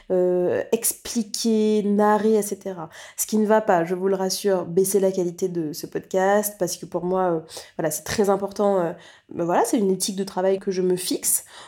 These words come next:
Pour autant, j'ai vraiment à cœur, en fait, de remettre du kiff, de remettre de la légèreté, de remettre de la spontanéité dans l'ensemble des domaines de ma vie. C'est vraiment, euh, une quête très, très importante pour moi et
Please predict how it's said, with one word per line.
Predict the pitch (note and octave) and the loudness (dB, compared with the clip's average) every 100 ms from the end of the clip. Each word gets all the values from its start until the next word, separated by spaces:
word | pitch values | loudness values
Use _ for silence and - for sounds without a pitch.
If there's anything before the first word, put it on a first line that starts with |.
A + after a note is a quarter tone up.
| - | -14
Pour | - A3 | -4 0
autant, | A3 A3 B3 | 0 0 -6
j'ai | G#3+ | -6
vraiment | F3+ G3 G#3+ | -6 -4 -4
à | F#3+ | -4
cœur, | F#3 F3+ | -4 -4
en | E3 | -4
fait, | F3 | -6
de | F3 E3+ | -6 -4
remettre | F3 F#3 | 0 -2
du | F3+ F3 | -2 -12
kiff, | - F#3 F#3+ | -10 -8 -6
de | F#3 | -6
remettre | F3+ F#3+ | -2 -2
de | F#3 | -2
la | E3 | -2
légèreté, | E3+ E3+ E3+ F3 | -2 -2 -4 -4
de | F#3 | -4
remettre | F3+ F3+ F#3+ - - - - | -2 -2 -2 -8 -18 -16 -6
de | E3+ | -4
la | E3 | 0
spontanéité | - - G#3+ G3+ G3 F#3+ F#3 G3+ | -2 -2 -2 0 0 0 0 0
dans | F3+ D#3+ D#3+ | 0 0 0
l'ensemble | F3+ G#3 G#3 - A3 G#3 F#3 | 2 2 0 0 0 0 -2
des | F3 | -2
domaines | F3 F3 E3+ | -2 -2 -2
de | E3 | -4
ma | D#3+ | -6
vie. | D#3+ F#3 | -6 -6
C'est | - D#3+ | -6 -6
vraiment, | D#3+ F3+ F#3+ G3 F3+ | -2 0 2 2 2
euh, | D3+ | 0
une | F3+ F3+ | -2 -4
quête | - F#3+ F#3+ - | -2 -4 -6 -18
très, | - - | -12 -6
très | A3 G#3+ G3 | -4 -2 -2
importante | F#3 F#3 F3+ F3+ | -4 -6 -6 -6
pour | F3 | -4
moi | F#3+ F#3+ | 0 0
et | F3 | -2